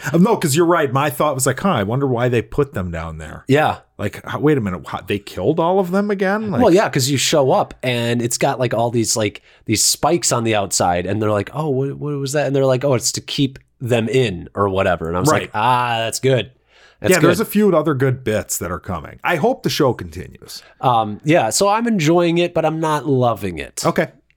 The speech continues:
Speaker 1: Okay. Yeah, in the end, I would give it, uh, just having finished it now, I would give it, like, a B.
Speaker 2: Okay. I'm probably at, like, a,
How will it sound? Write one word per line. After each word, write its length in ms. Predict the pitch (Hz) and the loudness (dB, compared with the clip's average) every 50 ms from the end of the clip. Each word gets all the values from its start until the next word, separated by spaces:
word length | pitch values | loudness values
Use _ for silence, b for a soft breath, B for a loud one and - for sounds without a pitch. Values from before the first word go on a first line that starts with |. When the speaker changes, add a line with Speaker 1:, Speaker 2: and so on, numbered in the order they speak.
| _ _ _ _ _ _ _ _ _ _ _ - | _ _ _ _ _ _ _ _ _ _ _ -4
Speaker 1:
Okay. 260 | - - - 175 156 147 | -2 0 0 0 -2 0
Yeah, 280 | - 156 175 165 147 151 | 2 2 2 2 2 0
in 100 | 165 175 | 2 2
the 160 | 185 196 196 147 | 2 2 2 2
end, 260 | 160 165 185 190 190 | 0 -2 0 0 0
I 300 | 156 143 156 156 160 165 | 0 2 2 2 2 2
would 240 | 156 156 151 135 123 | 2 2 2 2 2
give 200 | 143 147 135 131 | 2 2 2 2
it, 120 | 143 139 - | 0 -2 0
uh, 360 | 131 131 127 120 117 113 117 | 0 0 2 2 2 0 -2
just 320 | 110 117 135 131 - - | -2 -2 -2 -2 -2 -8
having 440 | 110 90 - 156 185 180 160 170 151 131 | -8 -4 -2 0 0 0 0 -2 -2 -2
finished 420 | - - 170 156 147 127 - - | -2 -2 -2 0 0 -2 -2 -2
it 100 | 131 104 | -2 -2
now, 240 | 107 110 110 107 110 | -2 -2 -2 -2 -2
I 200 | - 110 123 143 | -2 0 0 0
would 160 | 143 139 120 | 0 2 2
give 120 | 135 123 | 0 0
it, 80 | 123 113 | 0 0
like, 160 | 110 110 - | -2 -2 -2
a 60 | 101 | -4
B. 480 | 87 85 - - 87 - - - - _ _ _ | -6 -6 -8 -8 -8 -8 -12 -18 -20 _ _ _
Speaker 2:
Okay. 280 | - 123 123 - 95 82 B B B B B B | -2 0 0 0 0 -2 B B B B B B
I'm 80 | - 190 | -4 0
probably 300 | 202 233 226 202 185 170 | 0 0 2 2 2 2
at, 80 | 160 151 | 2 2
like, 180 | 151 143 131 127 | 0 0 0 2
a, 240 | 127 117 107 98 | 0 0 0 -2